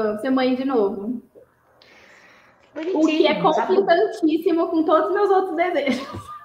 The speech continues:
Speaker 2: Não importa. É tudo de bate
Speaker 1: Não.
Speaker 2: pronto. Aí você corta, ó, no um minuto e doze você corta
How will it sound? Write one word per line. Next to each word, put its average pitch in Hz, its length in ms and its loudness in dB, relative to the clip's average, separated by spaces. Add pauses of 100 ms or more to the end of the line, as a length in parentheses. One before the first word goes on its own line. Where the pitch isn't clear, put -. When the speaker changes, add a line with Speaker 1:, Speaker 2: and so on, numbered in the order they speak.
(2250)
Speaker 2:
Não 233 120 -4
importa. 185 760 0 (180)
É 190 180 0
tudo 220 240 -8
de 233 80 -8
bate 359 300 4
Speaker 1:
Não. 370 60 2
Speaker 2:
pronto. 220 340 0
Aí 214 120 2
você 233 220 2
corta, 220 460 2
ó, 185 140 2
no 185 260 -2
um 214 60 0
minuto 226 380 0
e 180 40 -4
doze 208 340 -2
você 196 160 -2
corta 196 600 0